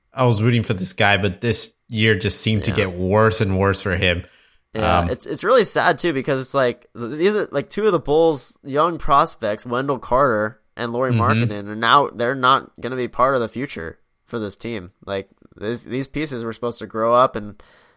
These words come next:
Speaker 2: and start being a part of this playoff contending Bulls team. They're not gonna be there, so
Speaker 1: Yeah.
Speaker 2: it's kinda sad.
Speaker 1: Yeah, now you definitely just have the two pillars of Vucevic and Levine, and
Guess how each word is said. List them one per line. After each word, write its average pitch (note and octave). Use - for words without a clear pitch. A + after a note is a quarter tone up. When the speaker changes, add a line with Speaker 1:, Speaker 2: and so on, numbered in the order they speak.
Speaker 2:
and G#2+
start B2+
being C3
a A#2+
part A#2+
of A#2
this A#2+
playoff B2+
contending A#2+
Bulls A#2+
team. G2+
They're G#2+
not A#2
gonna A2
be G#2
there, E2+
so E2+
Speaker 1:
Yeah. G#2
Speaker 2:
it's F#2
kinda F2
sad. A2+
Speaker 1:
Yeah, G2+
now G#2
you G#2+
definitely G2+
just G2+
have F#2+
the G2
two G#2+
pillars G2
of F2+
Vucevic F#2+
and F#2
Levine, F#2+
and F2+